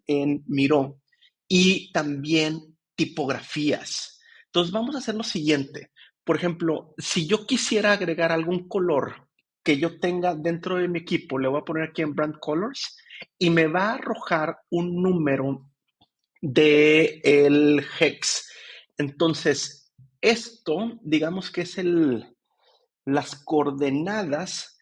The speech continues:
o la configuración de tu color. Entonces, yo puedo entrar aquí a Google y poner hex color y empezar a buscar cuál es el de mi empresa. Imaginemos que yo estoy buscando aquí el amarillo T C U X. Y digo,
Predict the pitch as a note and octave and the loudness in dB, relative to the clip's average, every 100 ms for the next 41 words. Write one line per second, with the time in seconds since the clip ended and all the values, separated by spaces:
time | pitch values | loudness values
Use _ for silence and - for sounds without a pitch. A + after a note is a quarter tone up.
0 | _ - C#3 C3+ C#3+ C3 C3 C3 C3 - | _ -2 0 0 -2 -6 -6 -4 -4 0
1 | D#3+ E3 F3 - - C#3 D3+ D#3 - - | 0 0 -6 -12 -8 2 4 4 -2 -4
2 | D#3+ C#3 - C3 D3 D#3+ C#3+ D#3 E3+ F#3 | -4 -4 -6 -4 -2 -2 -2 -2 -4 -2
3 | G#3 G#3+ G3 F#3 F#3 F3 F#3 E3+ F3 C#3 | 0 0 0 -2 -4 -2 -4 2 2 2
4 | C3+ - C#3 C#3 C#3 - D#3+ C#3+ B2+ C3 | -2 -2 -4 -4 -12 -6 -2 0 -2 -4
5 | C#3+ C#3+ C#3+ D3+ E3+ F3+ F3+ - - D3 | -4 -6 -4 -6 -2 -2 -2 -8 -6 -2
6 | A#2+ D3 _ _ _ _ _ _ E3+ F3+ | -2 -4 _ _ _ _ _ _ 0 0
7 | F3+ - F3+ D#3 C#3 D3+ D3 C#3 C#3 C#3 | 0 -2 0 2 2 0 -2 -4 -4 -2
8 | E3+ A2+ - B2 - C3+ B2 B2 C3+ C#3 | 0 0 -2 -10 -10 -10 -8 -4 -4 -2
9 | - C3+ - C#3+ C#3 C#3+ C#3 C#3+ C#3 C3+ | -2 -2 -2 -6 -2 -2 0 0 0 0
10 | B2 C3+ C#3 D3 D3+ D3 C#3+ - - - | 2 0 0 -2 2 2 2 0 -2 -2
11 | - _ - - _ _ _ _ _ _ | -6 _ -20 -20 _ _ _ _ _ _
12 | _ _ C3 _ _ _ C3+ _ _ _ | _ _ _ _ _ _ -20 _ _ _
13 | _ _ _ _ _ - A2 A#2 A#2 A#2 | _ _ _ _ _ -8 0 0 2 -2
14 | - | -6